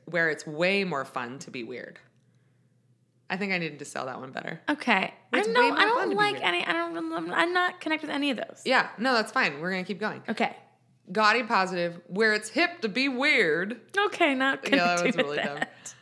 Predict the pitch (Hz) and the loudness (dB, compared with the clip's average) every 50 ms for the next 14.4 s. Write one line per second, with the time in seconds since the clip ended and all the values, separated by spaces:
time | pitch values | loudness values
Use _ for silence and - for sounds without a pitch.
0 | _ _ _ _ _ - - 190 196 196 196 190 185 185 180 175 175 180 175 175 | _ _ _ _ _ 0 4 4 6 6 6 6 6 6 6 4 4 4 4 2
1 | 175 175 175 170 170 160 - - - - - _ _ - 180 185 196 185 175 175 | 2 2 0 0 -2 -4 -6 -8 -10 -14 -18 _ _ -14 -6 0 2 4 4 4
2 | 170 170 196 175 175 175 202 220 247 247 196 185 180 175 160 165 165 156 156 156 | 2 0 0 -2 -2 0 -2 -4 -4 -4 -4 -4 -4 -4 -4 -4 -6 -6 -4 -4
3 | 160 156 151 147 156 151 143 147 139 135 139 139 - 165 170 190 247 254 - - | -2 -4 -4 -4 -6 -6 -4 -2 -2 -2 -4 -4 -4 -4 -4 -4 -6 -8 -12 -18
4 | _ _ _ _ _ _ _ _ _ _ _ _ _ _ _ _ _ _ _ _ | _ _ _ _ _ _ _ _ _ _ _ _ _ _ _ _ _ _ _ _
5 | - - 359 - 285 285 262 269 277 294 294 254 233 220 214 220 220 214 214 202 | 0 0 0 2 2 2 2 4 2 2 2 2 2 2 4 4 4 2 2 2
6 | 190 185 180 185 180 220 220 233 254 277 320 262 202 170 170 196 190 208 233 269 | 2 2 2 4 4 2 4 4 2 0 -2 -2 -4 -6 -6 -8 -6 -6 -8 -8
7 | - - _ - 240 214 190 214 214 - 185 185 185 185 185 185 185 180 175 - | -12 -16 _ -8 -4 0 2 2 2 2 0 0 -2 -4 -6 -6 -8 -8 -10 -14
8 | - _ _ _ _ _ _ _ _ _ _ _ _ _ _ _ - 180 190 175 | -18 _ _ _ _ _ _ _ _ _ _ _ _ _ _ _ -6 -2 0 0
9 | 175 180 170 - 170 165 165 160 156 156 156 147 147 - - - - - 156 147 | 0 -2 -4 -6 -4 -4 -4 -4 -4 -6 -4 -6 -6 -8 -12 -18 -10 -6 -6 -6
10 | 139 135 131 165 175 190 208 220 226 220 - 220 196 - - - - - 175 170 | -6 -6 -6 -6 -6 -4 -4 -4 -6 -6 -10 -14 -14 -16 -16 -18 -16 -14 -12 -12
11 | 170 170 - 151 135 123 120 - - - _ _ _ _ _ _ _ _ _ _ | -12 -12 -16 -16 -16 -14 -16 -18 -20 -20 _ _ _ _ _ _ _ _ _ _
12 | _ _ _ _ _ _ _ _ _ _ _ _ _ _ _ _ _ _ _ _ | _ _ _ _ _ _ _ _ _ _ _ _ _ _ _ _ _ _ _ _
13 | _ - - 285 320 359 359 349 - - 311 294 262 247 240 240 254 240 233 233 | _ -10 -2 0 2 2 2 0 -2 0 0 2 2 2 2 2 2 2 2 2
14 | 226 208 208 208 202 196 196 - | 2 4 4 4 2 2 0 -2